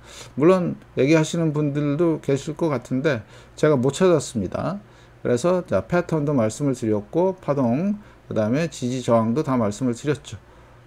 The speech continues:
네, 이렇게 분석을 해서 여러분들이 정확하게 지금 현재 시황, 예, 시황을 정확하게 알아야지. 지금 하락 파동이 진행 중이다.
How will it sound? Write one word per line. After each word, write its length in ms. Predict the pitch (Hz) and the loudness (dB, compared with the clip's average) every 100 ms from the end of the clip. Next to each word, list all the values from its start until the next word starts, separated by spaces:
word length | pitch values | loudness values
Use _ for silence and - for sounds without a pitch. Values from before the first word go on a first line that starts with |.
| - | -4
네, 160 | 117 | 0
이렇게 420 | 101 151 165 - | 4 4 4 4
분석을 640 | 175 135 135 151 135 127 156 | 2 4 2 2 0 0 -2
해서 420 | 156 - 202 202 - - - | -2 2 0 0 -12 -10 -2
여러분들이 380 | 127 143 127 123 | 2 2 2 2
정확하게 920 | - 127 160 156 - 156 147 160 151 | 0 0 0 -2 0 2 2 2 -2
지금 220 | 127 120 | 0 0
현재 280 | 160 165 143 | 0 -2 -4
시황, 540 | - 180 131 98 139 - - - | -2 0 0 0 -6 -14 -18 -6
예, 180 | 104 87 | -4 -4
시황을 500 | 113 - 170 156 165 | -8 -2 2 2 2
정확하게 560 | 160 123 123 120 139 143 | -2 0 0 -2 -2 2
알아야지. 580 | 113 151 123 87 - 139 - - | 4 4 2 0 -6 -12 -14 -20
지금 200 | - 165 | -2 0
하락 360 | 156 208 208 202 | 2 2 4 4
파동이 320 | 190 165 175 | 4 4 2
진행 300 | 165 131 139 | 0 0 0
중이다. 480 | 135 127 135 95 - | 0 -2 -2 -2 -6